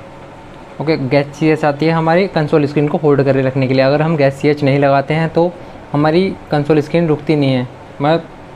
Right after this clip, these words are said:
एक second के लिए आएगी और चली जाएगी। आपको इतने में पढ़ा भी नहीं जाने का कि उसमें वहाँ पे लिखा क्या था। अब हम आते हैं अपने output, output screen के ऊपर। ये देखिए मैंने इसमें enter, enter करा वन, टू, थ्री, फ़ोर, फ़ाइव,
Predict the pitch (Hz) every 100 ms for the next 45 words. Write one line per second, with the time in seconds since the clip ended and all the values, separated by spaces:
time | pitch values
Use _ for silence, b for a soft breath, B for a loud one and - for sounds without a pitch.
0 | - - - - - 156 156 160 160 160
1 | 160 143 135 165 170 135 123 120 131 139
2 | 151 156 160 165 170 143 147 143 143 139
3 | 135 143 156 151 160 160 156 139 139 170
4 | 160 - 147 131 117 120 - - - 151
5 | 147 147 139 151 160 156 170 147 135 139
6 | 139 139 139 139 139 147 139 139 123 113
7 | - 113 - - - - - - - -
8 | 143 135 123 147 156 - - - - -
9 | 139 156 156 165 165 160 156 156 160 -
10 | 139 139 147 143 151 131 139 147 147 147
11 | 143 147 143 151 139 151 175